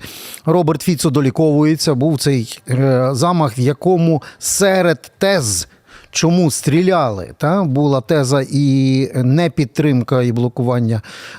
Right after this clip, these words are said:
е, допомоги Україні. І от у Словаччині на перше місце по виборах виходить словацька опозиційна партія "Прогресивна Словаччина". А з чим її їдять? І що це означає? Чи буде зміна в, е, в, в риториці і в діях Фіцо?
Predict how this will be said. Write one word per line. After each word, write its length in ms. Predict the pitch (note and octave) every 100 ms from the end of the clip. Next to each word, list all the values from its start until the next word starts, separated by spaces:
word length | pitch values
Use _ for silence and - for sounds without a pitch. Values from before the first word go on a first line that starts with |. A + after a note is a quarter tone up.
| -
е, 120 | B2
допомоги 520 | A#2+ B2+ C#3 C3 A#2+
Україні. 800 | C3 A2+ C#3 B2 G2+ F#2+ A2 A3+ - - -
І 120 | F3
от 220 | G#3 D4+
у 100 | C#4
Словаччині 640 | - E3 A3 - A3+ G#3+ E3+ - - -
на 140 | D3+
перше 340 | F3 G3+ -
місце 340 | D#3 F#3+ - -
по 140 | D3
виборах 440 | C3+ F3 E3+ C#3 C3
виходить 460 | A#2+ D#3+ D3 C#3
словацька 560 | - C#3+ C#3+ D3 - C#3
опозиційна 640 | A#2+ D3 B2+ B2+ D#3+ C3
партія 380 | D3 B2 C3+ A#2+
"Прогресивна 520 | C3 B2 B2 D3+ B2+
Словаччина". 640 | A#2 C3 D#2+ - - C#2 - - - - -
А 280 | - D3 B2+
з 40 | -
чим 220 | A#3 B3
її 440 | A3 G#3+ G3+ F#3+
їдять? 460 | D#3 A#2 E2+ D#2+ -
І 100 | D#3
що 200 | B2+ G#3+
це 140 | - G#3+
означає? 640 | F3 F3 D#3 B2 G2+ F2+
Чи 140 | -
буде 300 | C3 F3 F3+
зміна 440 | D3+ E3 G3 F3 F3
в, 240 | C#3+ C3
е, 440 | C#3+ D3 C#3+ C#3 C#3
в, 120 | C3+
в 220 | A#2+ B2
риториці 600 | C3 E3 F#3 F3+ E3 -
і 340 | D#3+ F3 D#3 D3+
в 60 |
діях 400 | A#2 D3+ D#3 D3
Фіцо? 400 | - A#2 - -